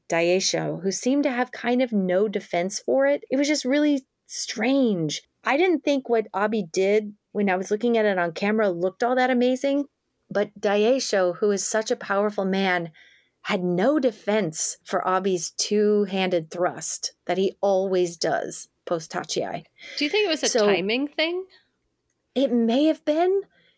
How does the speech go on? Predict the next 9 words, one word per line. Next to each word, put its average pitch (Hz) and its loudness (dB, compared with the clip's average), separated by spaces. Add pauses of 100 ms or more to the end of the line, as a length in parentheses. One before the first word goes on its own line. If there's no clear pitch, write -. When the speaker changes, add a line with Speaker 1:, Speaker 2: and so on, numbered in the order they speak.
(220)
Speaker 1:
that 214 0
he 240 0
just 202 -2
beat 175 0
him 269 2
to 339 0
it. 415 0 (200)
Speaker 2:
Yeah. 196 0
Speaker 1:
But, 220 0